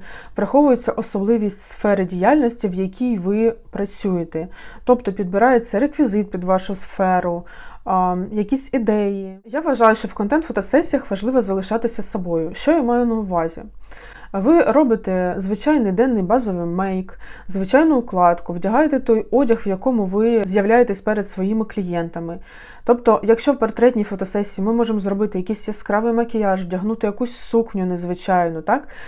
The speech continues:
То в контентній фотосесії нам важливо, щоб більшість фотографій була такою нейтральною, е, базою, щоб людина, коли приходить до вас або на консультацію, або звертається за послугами, бачила ту ж саму людину, яку вона побачила, е, у вас на сторінці в Instagram.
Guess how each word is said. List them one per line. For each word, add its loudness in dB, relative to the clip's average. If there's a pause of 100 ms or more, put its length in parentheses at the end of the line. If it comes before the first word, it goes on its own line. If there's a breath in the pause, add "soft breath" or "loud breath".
(180 loud breath)
То 4
в 0
контентній 2
фотосесії 2
нам 2
важливо, 2
щоб -2
більшість -2
фотографій 2
була 0
такою -4
нейтральною, 2 (440 loud breath)
е, 2
базою, 2 (400 loud breath)
щоб -2
людина, 6
коли 0
приходить 0
до -2
вас 0
або 0
на 0
консультацію, -2 (300 loud breath)
або 4
звертається 0
за 0
послугами, -2 (240 loud breath)
бачила 6
ту 2
ж -2
саму 2
людину, 2
яку 0
вона 0
побачила, 2
е, 0
у -6
вас 2
на 0
сторінці -2
в -6
Instagram. -4